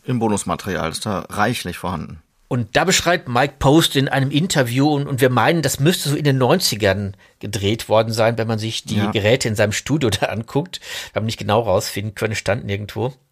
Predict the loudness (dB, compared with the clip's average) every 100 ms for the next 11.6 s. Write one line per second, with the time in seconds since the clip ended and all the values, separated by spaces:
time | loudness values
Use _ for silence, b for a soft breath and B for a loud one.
0 | _ -2 2 4 2 B 0 2 2 2
1 | 2 2 4 4 2 0 2 4 4 2
2 | -2 B B -6 0 0 2 2 4 2
3 | 0 -6 -8 _ 0 0 0 _ _ _
4 | -2 2 2 0 -2 2 2 4 4 4
5 | 0 2 2 4 2 0 0 0 0 -2
6 | -4 -6 _ _ _ B B B B B
7 | B B B _ _ _ 0 2 0 0
8 | 0 2 2 0 -4 -6 b b b _
9 | -2 0 0 0 0 0 2 2 4 4
10 | 4 0 -4 0 2 2 -2 -6 b b
11 | 0 0 2 2 2 -2